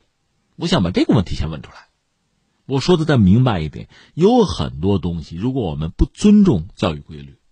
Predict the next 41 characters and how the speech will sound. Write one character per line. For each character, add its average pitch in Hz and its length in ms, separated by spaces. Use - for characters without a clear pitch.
如 151 140
果 180 120
我 104 160
们 85 200
以 156 280
己 67 360
度 101 240
人， 95 240
我 131 180
们 127 160
沉 - 200
浸 175 140
在 143 140
自 220 200
己 95 140
的 - 120
想 - 480
象 123 260
之 73 160
中， - 220
我 107 160
们 123 120
给 101 120
孩 73 320
子、 87 180
给 90 100
孩 85 220
子 95 160
的 87 80
家 90 220
长 73 160
布 143 240
置 87 200
的 76 160
很 73 340
多 117 180
工 190 360
作， 101 300
其 - 320
实 67 300
就 - 300